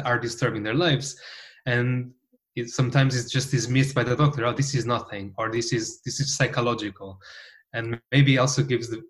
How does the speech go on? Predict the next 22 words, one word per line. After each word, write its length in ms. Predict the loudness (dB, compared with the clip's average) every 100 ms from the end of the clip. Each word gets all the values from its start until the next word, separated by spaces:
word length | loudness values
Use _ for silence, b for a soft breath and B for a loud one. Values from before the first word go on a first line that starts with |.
| -2
patient 260 | 0 2 0
a 20 |
feeling, 340 | 0 2 2
"Oh, 140 | 0 -4
uh, 180 | -4 -2
maybe 240 | 0 2 0
I'm, 200 | -2 -6
I'm 120 | -8
crazy, 380 | 2 4 4 2
or 80 | 0
maybe 240 | 0 0
I'm 100 | 0
making 360 | 0 0 0 -2
this 160 | 0
up, 160 | 0 0 -6
maybe 240 | -6 -4
I'm 100 | -2
making 300 | -2 -4 -4
these 140 | -8 -8
symptoms," 440 | -2 -2 -2 -6
and 120 | -6 -4
maybe 420 | -4 0 -2